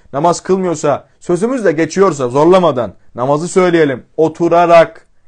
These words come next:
İslam gelmez. Bak ne güzel, Mehmet Boynukalın Hoca Efendi ne güzel tweetler atıyor.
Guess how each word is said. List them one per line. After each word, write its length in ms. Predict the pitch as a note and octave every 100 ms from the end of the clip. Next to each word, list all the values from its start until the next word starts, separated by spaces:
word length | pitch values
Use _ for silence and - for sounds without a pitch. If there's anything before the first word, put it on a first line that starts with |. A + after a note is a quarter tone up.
| -
İslam 400 | D3+ - D#3 D3+
gelmez. 640 | D3+ D3 D3 B2+ - - - _ _ _ _ _ _ _ _ _ _ _ - -
Bak 140 | - C#3
ne 120 | E3
güzel, 320 | D3+ D3+ D3+ - - -
Mehmet 280 | C#3+ D#3
Boynukalın 480 | D3+ D3+ D#3 D3+ D3+
Hoca 160 | D3 D3
Efendi 400 | D3 D3 C#3+ D3
ne 60 |
güzel 340 | D#3 C3 C3 C3+ - -
tweetler 400 | - F3 F3+ G3
atıyor. 460 | F#3+ C#3 C3+ B2 -